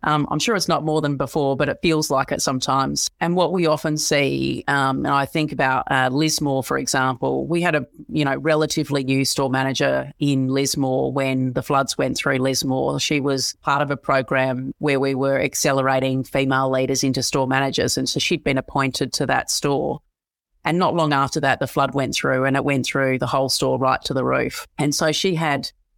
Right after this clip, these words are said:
everything from how does she make sure there's food in the community and working with supply chain to make that possible, but also,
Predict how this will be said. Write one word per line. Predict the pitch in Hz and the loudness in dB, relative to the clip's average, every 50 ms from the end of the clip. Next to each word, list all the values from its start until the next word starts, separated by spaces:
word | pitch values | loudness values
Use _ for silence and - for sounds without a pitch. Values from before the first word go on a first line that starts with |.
| _ - | _ -4
everything | - 151 143 156 156 151 - 147 147 | -2 -2 0 0 -2 0 0 0 0
from | 135 - 143 139 135 135 | 0 0 -2 -2 -2 -2
how | 143 - 143 147 139 | -4 -2 -2 0 0
does | 139 139 - | 0 0 -2
she | - - 143 135 135 131 131 131 131 - - | -2 -2 0 0 0 0 -2 -2 -4 -6 -2
make | - 143 139 139 131 | 0 0 0 0 0
sure | - - 143 | 0 0 0
there's | 139 135 131 - | 0 0 0 0
food | - 139 135 135 | 0 0 0 0
in | 139 131 | 2 0
the | 131 135 | 0 -2
community | - - 147 135 135 135 139 143 165 180 175 147 | -2 -2 0 0 2 2 2 2 2 2 2 2
and | 139 131 131 127 - | 0 0 -2 -4 -4
working | - 151 143 139 - 147 135 | -2 -2 0 0 0 0 0
with | 135 135 | 0 0
supply | - - 147 - - - 127 123 131 | 0 -2 -4 -2 0 0 2 2 2
chain | 135 - 139 135 135 127 | 0 0 0 0 0 0
to | - - | 0 2
make | 139 131 131 - | 2 2 2 2
that | 139 123 - | 0 -2 -2
possible, | - 139 139 - 151 131 143 139 | -2 -2 -2 -2 -2 -2 -2 -2
but | 127 156 147 | 0 0 0
also, | 165 170 175 - 185 170 160 147 139 131 | 0 -2 -2 0 0 2 2 2 0 -2